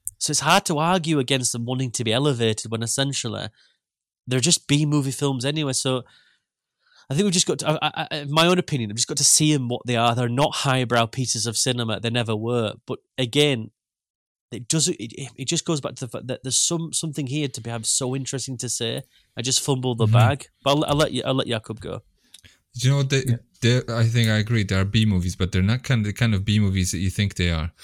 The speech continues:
Speaker 2: They're Bond movies.
Speaker 1: Oh, I can
Speaker 3: Yeah,
Speaker 1: see
Speaker 3: right.
Speaker 1: that.
Speaker 2: Yeah.
Speaker 1: Yeah, yeah, yeah, yeah.
Speaker 2: Do you know what? 'Cause, like,
Speaker 3: They're B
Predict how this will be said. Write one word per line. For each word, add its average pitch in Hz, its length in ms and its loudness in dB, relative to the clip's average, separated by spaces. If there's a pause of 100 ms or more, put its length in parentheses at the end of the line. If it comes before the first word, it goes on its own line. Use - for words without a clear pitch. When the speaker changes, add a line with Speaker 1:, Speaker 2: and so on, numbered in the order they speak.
(140)
Speaker 2:
They're 98 140 0
Bond 101 360 2
movies. 95 480 0 (1500)
Speaker 1:
Oh, 170 80 4
I 226 60 6
can 226 140 0
Speaker 3:
Yeah, 196 40 4
Speaker 1:
see - 220 2
Speaker 3:
right. 92 80 4
Speaker 1:
that. 98 200 6
Speaker 2:
Yeah. 104 140 2 (100)
Speaker 1:
Yeah, 127 200 4
yeah, 175 220 2
yeah, - 0 - (180)
yeah. 190 40 2
Speaker 2:
Do 202 60 0
you 120 80 8
know 123 120 6
what? 123 120 4 (500)
'Cause, 127 200 6
like, 127 160 2
Speaker 3:
They're - 80 -20 (200)
B 127 60 0